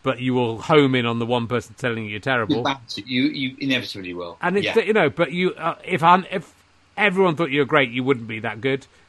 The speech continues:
Speaker 1: But also, <laughs> um, you know, it doesn't matter what one person thinks. I think I've really got to the stage now where, like, the other day, someone else, uh, tweeted, didn't even at me in.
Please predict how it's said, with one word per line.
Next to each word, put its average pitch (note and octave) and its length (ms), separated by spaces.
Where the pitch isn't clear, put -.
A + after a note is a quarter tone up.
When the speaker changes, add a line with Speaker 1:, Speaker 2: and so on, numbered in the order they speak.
Speaker 1:
But C3+ 160
also, E3 640
<laughs> - 200
um, C3 560
you F3+ 120
know, B2+ 100
it C3+ 100
doesn't D#3 240
matter D#3 180
what A#2 200
one A#2+ 160
person A2+ 240
thinks. A#2+ 160
I E3+ 140
think D3 180
I've C#3 180
really D3 260
got A#2+ 180
to A2+ 40
the A#2+ 80
stage B2 360
now A#2 240
where, A2 420
like, B2+ 220
the D3 100
other C3 140
day, B2 240
someone B2 340
else, A#2+ 400
uh, A#2+ 380
tweeted, C#3 400
didn't D#3 240
even D3+ 260
at E3 200
me D3 200
in. C#3 300